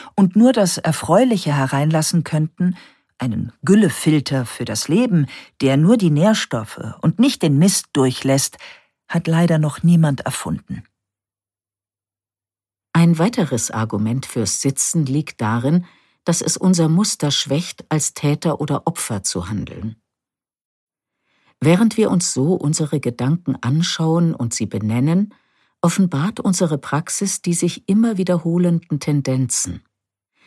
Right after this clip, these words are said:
Speaker 2: Sie lässt sie offen zutage treten, und wir spüren und nehmen Dinge wahr,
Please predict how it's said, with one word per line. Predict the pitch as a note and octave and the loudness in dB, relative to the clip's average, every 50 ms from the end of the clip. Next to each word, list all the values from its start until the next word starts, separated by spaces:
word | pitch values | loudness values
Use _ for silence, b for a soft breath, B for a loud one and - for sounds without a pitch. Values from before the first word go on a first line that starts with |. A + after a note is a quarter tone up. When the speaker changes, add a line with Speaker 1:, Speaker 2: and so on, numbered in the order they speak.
| _ - | _ -2
Speaker 2:
Sie | - F3+ F3 | 2 2 4
lässt | F3 G3+ A#3+ - - | 4 2 0 -2 -2
sie | - G#3 - | -4 -4 -2
offen | - - A3+ - - A#3+ A3+ | -2 -2 -2 0 0 0 0
zutage | - - A3 - - G#3 G#3 G#3+ - C#3+ - | 0 -2 -6 -4 -4 -4 -4 -2 -4 -6 -6
treten, | - - G#2+ G#2 - - - - - - _ _ _ _ _ _ _ _ | -6 -6 -6 -6 -6 -8 -12 -12 -12 -14 _ _ _ _ _ _ _ _
und | - D3 B2 - | -2 -2 0 0
wir | G2 G#2+ | -2 -4
spüren | - - - - E3 E3+ F3+ F#3+ F#3+ G3+ B3 C4 B3+ | -4 -6 -4 0 2 4 4 4 2 2 0 0 0
und | - C#3+ C3+ - - | 0 -2 -2 -2 0
nehmen | C3+ C3+ C3+ C3 C3 B2 A#2+ | 0 2 2 2 2 2 0
Dinge | - G3+ G#3 G#3 E3+ A2+ G#2 | 2 2 2 2 2 0 0
wahr, | G2 G2+ G#2+ A#2 D#3+ G3+ | -2 -4 -4 -4 -4 -6